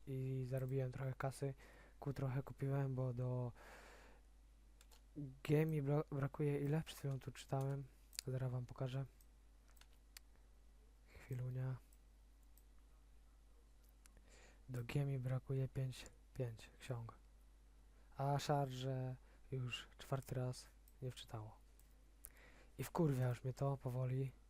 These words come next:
bo czytam tą szarżę, o ho, ho, od wbicia siedemdziesiątego.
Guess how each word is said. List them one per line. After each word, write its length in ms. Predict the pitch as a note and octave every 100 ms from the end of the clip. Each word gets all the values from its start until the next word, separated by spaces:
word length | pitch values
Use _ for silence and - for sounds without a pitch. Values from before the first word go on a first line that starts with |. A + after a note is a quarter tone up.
| - - - - - - - - - -
bo 200 | B2+ C3
czytam 320 | - - C#3
tą 180 | C3 B2+
szarżę, 420 | - C#3 B2+ C3+
o 160 | D3 D#3+
ho, 160 | -
ho, 280 | C3 D#3+ E3 - - - - - - - - - - - -
od 180 | C#3+ C3
wbicia 440 | B2+ B2 C#3+ -
siedemdziesiątego. 880 | C#3+ D3+ C#3 C#3 - D3 C#3+ C3 A#2+